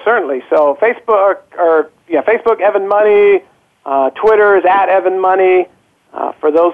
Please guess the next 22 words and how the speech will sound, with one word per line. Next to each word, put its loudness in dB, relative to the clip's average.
people 0
that 0
want -2
the -16
five-star 0
red 0
carpet -4
service, 0
I'm 0
gonna 0
put -4
out 0
a -4
stealth 0
email 0
only 0
for -4
Ken's -2
listeners -4
here. -4
So 2
it's, -4